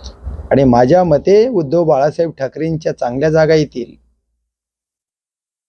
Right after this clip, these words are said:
राष्ट्रवादी काँग्रेस पार्टी शरदचंद्रजी पवार यांच्या सुद्धा चांगल्या जागा येतील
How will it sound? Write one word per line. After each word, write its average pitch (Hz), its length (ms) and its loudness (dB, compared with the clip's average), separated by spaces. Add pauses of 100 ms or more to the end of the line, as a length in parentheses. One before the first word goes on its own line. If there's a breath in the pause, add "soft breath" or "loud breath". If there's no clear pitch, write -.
(1300)
राष्ट्रवादी 147 800 2 (540)
काँग्रेस 143 480 2
पार्टी 135 460 2
शरदचंद्रजी 156 800 2
पवार 156 320 4
यांच्या 147 400 2
सुद्धा 160 440 0
चांगल्या 202 320 2
जागा 180 280 0
येतील 156 360 -6